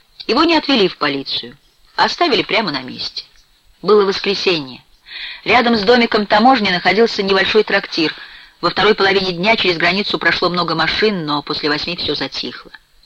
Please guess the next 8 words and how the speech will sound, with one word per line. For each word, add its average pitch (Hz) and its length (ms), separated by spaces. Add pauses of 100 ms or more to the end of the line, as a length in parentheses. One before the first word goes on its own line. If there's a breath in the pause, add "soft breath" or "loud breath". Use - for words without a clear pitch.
(180)
В - 80
трактире 226 380
сидело 151 280
несколько 147 380
таможенников, 208 640 (280)
уволенных 190 520
в 175 60
отпуск. - 420